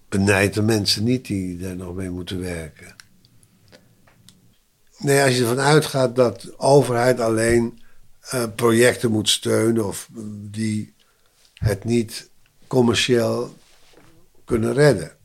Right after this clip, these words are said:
Ja, dan moet je bijspringen. Maar dan moet het ook wel iets zijn wat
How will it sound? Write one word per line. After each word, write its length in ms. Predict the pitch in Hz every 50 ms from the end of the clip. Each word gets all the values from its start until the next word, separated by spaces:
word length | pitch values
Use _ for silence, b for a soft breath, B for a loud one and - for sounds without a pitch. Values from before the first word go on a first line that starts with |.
| _ _ _ _ - - _ _ _ _ - _ - _ _ _ _ _ _ _ _
Ja, 260 | - 123 113 - - -
dan 120 | 104 110
moet 180 | 120 131 110 85
je 60 | 90 85
bijspringen. 800 | 82 87 85 90 90 - - - 123 120 120 131 143 160 - - _ b b b b b b b b b b b b b -
Maar 120 | - 123
dan 140 | 120 127 127
moet 140 | 135 135 120
het 160 | 123 120 -
ook 180 | 160 151 131 123
wel 180 | 120 113 -
iets 300 | - 170 143 110 - -
zijn 340 | - 110 98 104 110 113 113
wat 420 | 113 117 113 101 - - - -